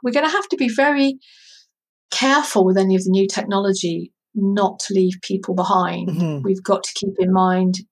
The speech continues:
Speaker 1: when we started building buildings with steps, we started leaving out people in wheelchairs. We need to make sure we don't do the same thing with these processes, that we start leaving people behind who are not re-, yet ready for that technology. But I certainly think that there's lots of applications for that.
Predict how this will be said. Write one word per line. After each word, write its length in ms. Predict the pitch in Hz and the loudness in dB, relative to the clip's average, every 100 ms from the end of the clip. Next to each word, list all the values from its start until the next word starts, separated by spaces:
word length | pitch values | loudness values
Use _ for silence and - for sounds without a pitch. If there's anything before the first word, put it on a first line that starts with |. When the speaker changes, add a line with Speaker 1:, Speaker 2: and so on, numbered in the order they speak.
| - | -2
Speaker 1:
when 140 | 214 | 2
we 60 | 226 | 2
started 460 | - 202 214 202 | 2 0 2 0
building 380 | 196 196 190 190 | 2 4 4 2
buildings 480 | 190 190 185 180 - | 4 2 2 -2 -6
with 80 | 185 | -6
steps, 600 | - 208 185 - - - | -4 -2 -2 -4 -10 -6
we 80 | 214 | -6
started 400 | - 190 185 185 | -2 -2 -2 0
leaving 340 | 190 190 180 | 2 2 0
out 200 | 175 175 | -4 -6
people 260 | - 190 190 | -6 -6 -2
in 120 | 185 | 0
wheelchairs. 760 | 190 190 196 - - - - - - - _ _ _ - 226 220 | 2 2 0 -2 -6 -6 -8 -10 -14 -18 _ _ _ -12 -6 0
We 80 | 208 | 0
need 140 | 202 | 0
to 100 | - | -2
make 100 | 196 | -4
sure 120 | - | 0
we 80 | 185 | 2
don't 180 | 190 185 | 2 2
do 100 | 185 | 0
the 80 | 185 | 0
same 300 | - 175 180 | -2 -4 -4
thing 300 | 185 185 180 | -6 -4 -4
with 100 | 180 | -4
these 280 | 190 - - - | -6 -6 -12 -4
processes, 480 | 190 185 180 190 | -2 -2 -6 -6
that 100 | - | -6
we 80 | 190 | -4
start 360 | 185 - 180 - | -4 -2 -4 0
leaving 320 | 185 185 185 | 0 0 -4
people 260 | 185 185 185 | -4 -8 -6
behind 440 | 180 - 190 185 - | -6 -2 -2 -4 -4
who 100 | 185 | 4
are 20 | |
not 320 | 185 190 185 247 | 4 4 2 -4
re-, 160 | 190 190 | -4 -2
yet 180 | 190 180 | 0 0
ready 220 | 190 185 | 0 0
for 140 | 190 190 | -2 -2
that 160 | 180 - | -4 -4
technology. 560 | 202 190 185 190 185 175 - - - | -8 -2 0 0 -2 -8 -10 -20 -4
But 120 | - 269 | 0 0
I 20 | |
certainly 380 | 269 330 240 214 | 0 0 0 0
think 240 | 214 190 - | -2 -2 -4
that 180 | 214 202 - | -6 -6 -8
there's 180 | 208 208 | -8 -2
lots 320 | 214 208 - | 2 2 0
of 80 | 185 | -4
applications 600 | 180 - 190 185 - 185 | -4 -4 -2 -2 -4 -8
for 80 | - | -4
that. 160 | 185 - | -2 -2